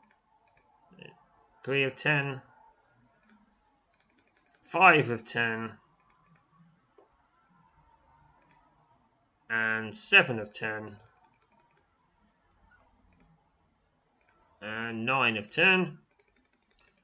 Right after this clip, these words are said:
Bash, bash, bash, bash, bash, bash, bash. Okay, and here he is, the tenth and final assailant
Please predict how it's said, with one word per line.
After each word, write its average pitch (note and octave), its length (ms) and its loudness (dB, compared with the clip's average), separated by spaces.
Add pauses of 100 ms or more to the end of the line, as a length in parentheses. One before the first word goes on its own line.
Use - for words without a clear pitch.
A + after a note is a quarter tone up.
(380)
Bash, A2 220 -10
bash, G2 240 -8
bash, F#2+ 220 -8
bash, F#2+ 240 -10
bash, - 240 -8
bash, - 260 -12
bash. - 680 -2 (1300)
Okay, G#2 720 0
and C#3 220 2
here C#3 220 6
he G#2+ 80 2
is, F#2+ 300 -4
the A2 140 -12
tenth D3 640 -2
and B2 340 0
final C3 800 0
assailant G#2+ 720 -2